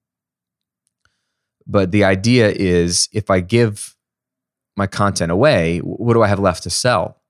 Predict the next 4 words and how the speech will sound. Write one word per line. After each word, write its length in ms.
Or 380
the 140
flip 320
is, 400